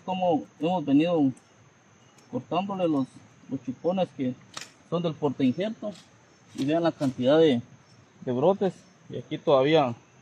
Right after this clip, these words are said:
nosotros sabemos claramente que todavía siguen siendo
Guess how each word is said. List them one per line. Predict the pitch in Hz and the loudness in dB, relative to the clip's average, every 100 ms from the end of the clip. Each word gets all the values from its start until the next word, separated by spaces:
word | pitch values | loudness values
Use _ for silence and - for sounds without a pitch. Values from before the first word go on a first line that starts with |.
| - _ _ _ _ _ | -16 _ _ _ _ _
nosotros | 139 160 143 | -2 -2 2
sabemos | 131 147 151 - - _ _ _ _ _ _ _ _ | 2 4 0 -2 -20 _ _ _ _ _ _ _ _
claramente | 139 151 147 156 160 | 0 2 4 2 0
que | 143 123 | -4 -4
todavía | 131 143 139 | -2 0 0
siguen | 165 160 139 | 0 2 0
siendo | 151 156 151 127 | 0 0 0 -2